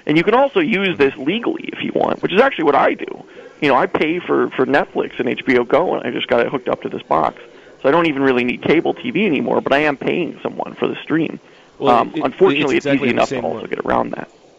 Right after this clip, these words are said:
Speaker 2: Right. It's the, exactly what this is doing. It's the same way they can jailbreak the I, Apple T V and then, uh, get all these other streaming services put on
Speaker 1: Right.
Speaker 2: there that you're not paying for and you're just loading in there.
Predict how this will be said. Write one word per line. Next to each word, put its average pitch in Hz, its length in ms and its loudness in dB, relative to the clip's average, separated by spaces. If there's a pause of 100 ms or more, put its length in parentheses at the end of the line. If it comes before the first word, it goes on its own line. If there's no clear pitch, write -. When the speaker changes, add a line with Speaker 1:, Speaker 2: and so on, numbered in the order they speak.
(560)
Speaker 2:
Right. 120 240 0
It's 98 140 -10
the, 113 300 -10 (120)
exactly 156 400 -6
what 131 140 -6
this 127 160 -12
is 104 80 -14
doing. 123 240 -6
It's 101 140 -12
the 107 100 -16
same 131 220 -10
way 120 100 -6
they 104 120 -8
can 104 160 -12
jailbreak 117 520 -4
the 104 120 -8
I, 110 240 -2 (120)
Apple 110 280 -6
T 104 260 -12
V 123 320 -6
and 104 100 -10
then, 98 200 -12 (100)
uh, 113 200 -4
get 117 200 -6
all 113 200 -4
these 107 200 -12
other 98 180 -10
streaming 110 560 -12 (540)
services 101 840 -4 (300)
put 123 160 -4
on 139 180 0
Speaker 1:
Right. 110 100 0
Speaker 2:
there 95 220 -4
that 95 160 -4 (300)
you're 107 120 -8
not 110 240 -4
paying 147 240 -4
for 110 240 -6
and 107 80 -8
you're 104 80 -10
just 101 200 -10 (160)
loading 113 500 -4
in 123 220 -10
there. 71 240 -12